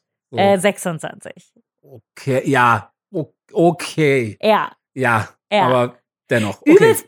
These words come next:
Speaker 2: übelst problematisch, ne?
Speaker 1: Ja.
Speaker 2: Ich, ich verehrliche sie nicht. Ich glaub auch nicht, dass es richtig war.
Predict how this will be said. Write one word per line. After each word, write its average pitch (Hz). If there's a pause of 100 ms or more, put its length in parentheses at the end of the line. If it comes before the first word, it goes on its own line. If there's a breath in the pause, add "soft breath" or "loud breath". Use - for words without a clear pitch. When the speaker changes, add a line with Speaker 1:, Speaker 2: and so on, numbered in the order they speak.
Speaker 2:
übelst 339
problematisch, 233
ne? 190
Speaker 1:
Ja. 226
Speaker 2:
Ich, 233
ich 233
verehrliche 262
sie 262
nicht. 269
Ich 208
glaub 208
auch 214
nicht, 208
dass 175
es 175
richtig 285
war. 240